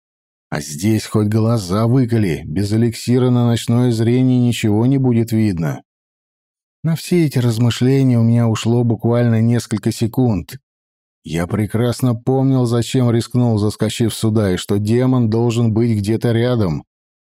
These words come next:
и что он не должен добраться до своих. К счастью, у меня был прекрасный способ быстро найти, куда он пошёл, или побежал, если ещё в силах после такого длинного забега.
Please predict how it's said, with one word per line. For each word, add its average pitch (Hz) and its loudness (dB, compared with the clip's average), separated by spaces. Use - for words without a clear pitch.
и 73 -12
что 71 -8
он 78 -4
не 85 -4
должен 92 -2
добраться 85 -4
до 78 -4
своих. 82 -4
К - -16
счастью, 135 0
у - 4
меня 120 2
был 117 0
прекрасный 143 -2
способ 127 -2
быстро 113 -2
найти, 113 0
куда 101 0
он 95 0
пошёл, 87 -4
или 151 2
побежал, 120 0
если 80 -4
ещё 87 -2
в - -10
силах 107 0
после 90 -2
такого 101 -2
длинного 98 0
забега. 98 -2